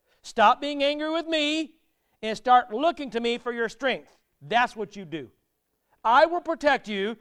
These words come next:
You don't need to protect yourself. Friends, if you are protecting yourself, then you have not surrendered to him. And if you have surrendered to him, you've taken some of that surrender back,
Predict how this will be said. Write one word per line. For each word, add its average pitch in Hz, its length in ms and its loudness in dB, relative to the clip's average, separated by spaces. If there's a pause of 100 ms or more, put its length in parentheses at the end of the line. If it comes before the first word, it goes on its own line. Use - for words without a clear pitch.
(120)
You 233 120 -6
don't 285 160 2
need 277 140 -6
to 247 80 -4
protect 196 380 -6
yourself. 170 420 -6 (1900)
Friends, 294 300 2 (220)
if 262 240 0
you 349 160 2
are 330 160 8
protecting 339 680 0
yourself, 311 640 0 (760)
then 214 260 -2
you 277 220 0
have 214 260 0
not 254 380 2
surrendered 269 580 -4
to 269 100 -6
him. 233 300 -4 (960)
And 262 160 0
if 214 80 2
you 262 140 -4
have 349 260 2
surrendered 247 360 -6
to 220 60 -4
him, 226 200 -6 (160)
you've 233 220 -4
taken 269 300 0
some 269 200 -4
of 277 40 -2
that 277 140 -2
surrender 294 460 -4
back, 349 560 -4